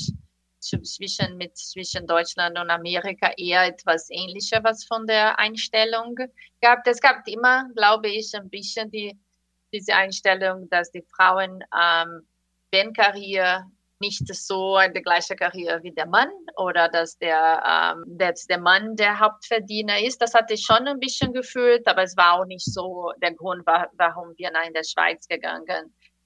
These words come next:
sind. Ähm, ich hatte einen Job in der Schweiz Angebot bekommen und das war eine sehr tolle finanzielle und professionelle Möglichkeit und deswegen, Oliver hat es noch nie in seinem Leben im Ausland gelebt.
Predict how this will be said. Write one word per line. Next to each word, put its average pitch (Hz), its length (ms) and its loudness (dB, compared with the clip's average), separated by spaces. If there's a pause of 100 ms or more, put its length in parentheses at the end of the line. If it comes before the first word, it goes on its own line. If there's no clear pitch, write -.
(120)
sind. 190 400 -4
Ähm, 180 560 4
ich 185 160 -4
hatte 185 180 2
einen 180 140 -6
Job 208 300 6
in 254 200 -6
der 240 80 -2
Schweiz 226 480 -2
Angebot 214 580 -6
bekommen 196 680 -4 (120)
und 175 140 -14
das 185 220 -8
war 185 80 -4
eine 165 240 -4
sehr 180 440 0
tolle 180 460 0 (160)
finanzielle 185 800 0 (400)
und 180 380 -12
professionelle 180 640 -2
Möglichkeit 220 880 0
und 180 160 -10
deswegen, 180 420 -8 (280)
Oliver 208 400 4
hat 196 220 0
es 185 220 -12
noch 185 260 -8
nie 247 440 -10 (200)
in 214 120 -12
seinem 208 200 2
Leben 202 340 -4
im 185 120 -4
Ausland 233 480 2
gelebt. 247 480 -4